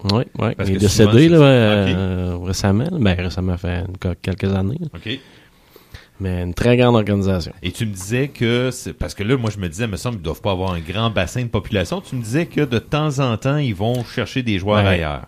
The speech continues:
Speaker 1: en, en fait, c'est un collège privé, donc, euh, ils ont pas la même, euh, les mêmes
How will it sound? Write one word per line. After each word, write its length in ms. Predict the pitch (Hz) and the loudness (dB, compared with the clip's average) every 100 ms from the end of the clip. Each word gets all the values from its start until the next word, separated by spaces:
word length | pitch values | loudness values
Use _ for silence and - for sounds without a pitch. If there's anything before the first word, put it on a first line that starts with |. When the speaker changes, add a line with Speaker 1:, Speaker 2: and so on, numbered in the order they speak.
| _ | _
Speaker 1:
en, 340 | - - 104 104 | -8 -4 0 0
en 40 | |
fait, 180 | - - 170 - - | 0 -6 -8 -14 -20
c'est 160 | - - | -10 -2
un 80 | 101 | 0
collège 320 | 107 107 104 | 4 2 2
privé, 300 | 98 101 92 | -2 -2 0
donc, 280 | 95 98 92 | 0 -2 -2
euh, 180 | 90 87 | -4 -4
ils 40 | |
ont 60 | 87 | -4
pas 160 | - | 0
la 100 | 104 | 2
même, 220 | 101 104 101 | 4 4 2
euh, 380 | 95 90 87 85 101 110 _ _ 101 | 2 0 -2 -6 -10 -16 _ _ -10
les 120 | 101 | -4
mêmes 200 | 107 | 0